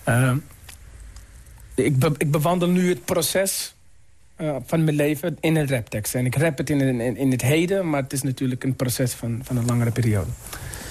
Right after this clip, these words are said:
Ik ben bang, ik ben boos, ik ben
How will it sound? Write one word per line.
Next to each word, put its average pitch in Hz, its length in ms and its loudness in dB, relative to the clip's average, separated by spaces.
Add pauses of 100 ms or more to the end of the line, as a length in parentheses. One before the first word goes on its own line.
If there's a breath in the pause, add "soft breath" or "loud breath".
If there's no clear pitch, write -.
(840 loud breath)
Ik 131 260 4
ben 165 320 4
bang, 170 240 2
ik 123 200 -2
ben 165 280 2
boos, 165 320 0
ik 113 180 -6
ben 143 320 0